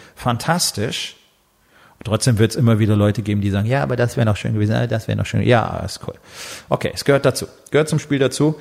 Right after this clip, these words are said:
Leute sind niemals zufrieden. Deswegen ist es so schwierig zu sagen, "Ja, sag mir, wie ich's machen soll." Das funktioniert nicht.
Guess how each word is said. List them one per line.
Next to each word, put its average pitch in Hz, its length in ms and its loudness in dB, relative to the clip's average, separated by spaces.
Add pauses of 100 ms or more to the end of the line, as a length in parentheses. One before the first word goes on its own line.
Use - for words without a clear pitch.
(160)
Leute 123 240 4
sind 123 140 0
niemals 120 520 0
zufrieden. 123 460 -2
Deswegen 113 380 -2
ist 110 160 -6
es 107 100 -6
so 113 100 -2
schwierig 123 420 0
zu - 100 -4
sagen, 107 280 0
"Ja, 107 120 0
sag 117 180 0
mir, 117 140 0
wie 110 60 0
ich's 90 100 0
machen 117 200 4
soll." 85 140 -2
Das 98 140 -4
funktioniert - 420 0
nicht. - 200 -16